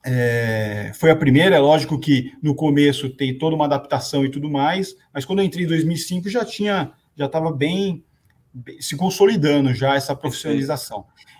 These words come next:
Speaker 1: Então aí fui ouvindo do mercado, né, Fábio, que é uma, era uma empresa grande, uma empresa séria,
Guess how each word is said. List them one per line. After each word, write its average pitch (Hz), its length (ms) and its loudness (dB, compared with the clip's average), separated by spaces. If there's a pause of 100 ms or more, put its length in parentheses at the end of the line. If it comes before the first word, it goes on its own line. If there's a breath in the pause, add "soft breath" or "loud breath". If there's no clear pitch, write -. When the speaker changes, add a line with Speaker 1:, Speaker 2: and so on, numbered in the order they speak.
(180 soft breath)
Speaker 1:
Então 330 260 0
aí 330 200 4
fui 359 160 -2
ouvindo 254 260 2
do 226 80 0
mercado, 247 520 6
né, 208 520 2
Fábio, 160 380 0
que 190 480 -4
é 170 100 -8
uma, 233 160 -6
era 170 240 -4
uma 156 100 0
empresa 151 320 -2
grande, 202 320 0
uma 160 60 2
empresa 151 320 -2
séria, 202 600 2